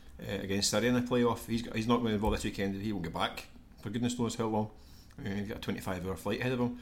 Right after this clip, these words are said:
uh, so he won't be involved. So there, there is gonna be, I think it's gonna be a, a, a much changed Celtic side, I think, this weekend.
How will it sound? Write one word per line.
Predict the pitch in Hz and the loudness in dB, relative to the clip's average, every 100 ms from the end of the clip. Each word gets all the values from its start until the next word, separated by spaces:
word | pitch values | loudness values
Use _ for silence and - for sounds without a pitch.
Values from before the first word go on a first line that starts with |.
| - - - - | -12 -16 -16 -8
uh, | 107 107 | -4 -2
so | 104 | 6
he | 123 | 8
won't | 139 | 8
be | 127 | 6
involved. | 120 117 104 | 8 6 6
So | - 127 | 6 4
there, | 123 123 | 4 2
there | 135 151 | 6 6
is | 156 | 8
gonna | 151 135 | 6 6
be, | 120 113 | 6 2
I | 85 | 2
think | - 135 | 2 2
it's | 120 | 4
gonna | 123 113 | 4 4
be | 104 104 | 4 2
a, | 101 | 2
a, | 98 98 98 | 2 0 2
a | 101 | 4
much | 107 - | 2 2
changed | - 104 98 95 - - | 0 2 2 0 -6 0
Celtic | 104 - - | 0 0 -4
side, | - 110 | -2 0
I | 123 | 0
think, | 135 123 | -2 0
this | 120 | 0
weekend. | 120 120 107 | 0 0 0